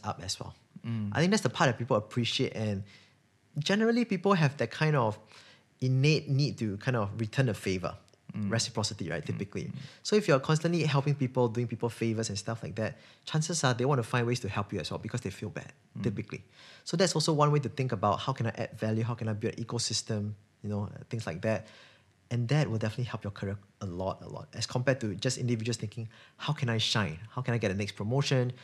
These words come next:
Speaker 1: How can I showcase myself while making sure that others don't look good?"
Speaker 2: Mm.
Speaker 1: All this can help in the very, very short term, but over time you get exposed and it can hit you back a hundred times, basically.
Speaker 2: Mm.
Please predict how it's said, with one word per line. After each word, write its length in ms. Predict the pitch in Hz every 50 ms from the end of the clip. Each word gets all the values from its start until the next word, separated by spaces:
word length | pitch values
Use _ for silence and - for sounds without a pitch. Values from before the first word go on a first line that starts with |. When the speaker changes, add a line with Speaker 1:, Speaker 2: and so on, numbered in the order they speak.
| - - _
Speaker 1:
How 100 | - 143
can 100 | 143 131
I 40 |
showcase 340 | 131 - 143 127 139 127 -
myself 400 | 110 104 101 - 120 113 113 110
while 240 | 110 104 95 92 92
making 260 | 95 110 110 - 123
sure 140 | 113 - -
that 80 | - -
others 180 | 110 117 113
don't 220 | - - 107 110 107
look 140 | 110 -
good?" 260 | - 139 135 98 - - - - _ _ _ - -
Speaker 2:
Mm. 200 | 117 101 95 90 - 120 - - _ _ _ _
Speaker 1:
All 140 | 120 139 139
this 320 | 151 160 156 - - - - _ _ _ _ _ _
can 200 | - - 180 185
help 420 | 160 127 123 151 185 - - - -
in 60 | 120
the 60 | 117 104
very, 160 | 113 120 123
very 100 | 120 117
short 260 | 113 - - - - -
term, 200 | 180 160 135 107
but 160 | 101 - -
over 140 | 117 120 120
time 200 | - - 131 117
you 40 |
get 100 | 104 78
exposed 400 | 76 - - - 151 151 151 147
and 180 | 117 104 92 90 - - - - _ -
it 60 | -
can 100 | 110 104
hit 160 | - - -
you 140 | 120 120 117
back 280 | 104 113 98 - - - _ _ _ _ _ _ _ _
a 20 | 104
hundred 220 | 107 107 107 -
times, 180 | - 101 87 -
basically. 360 | - - - - - - 98 101 - 110
Speaker 2:
Mm. 280 | 110 110 101 95 92